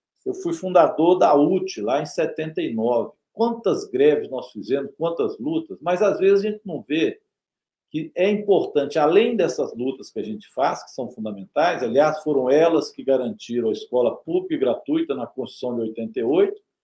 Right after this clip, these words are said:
e depois garantiram o fundef, o fundeb, foram essas lutas.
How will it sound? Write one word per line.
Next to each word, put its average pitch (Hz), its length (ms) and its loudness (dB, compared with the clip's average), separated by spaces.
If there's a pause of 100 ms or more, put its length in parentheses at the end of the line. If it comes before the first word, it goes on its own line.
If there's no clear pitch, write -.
(140)
e 135 80 -8
depois 160 400 0
garantiram 165 540 0
o - 40 -4
fundef, 139 720 -2
o 117 60 -12
fundeb, 120 640 -2
foram 185 200 0
essas 190 220 -10
lutas. - 460 -12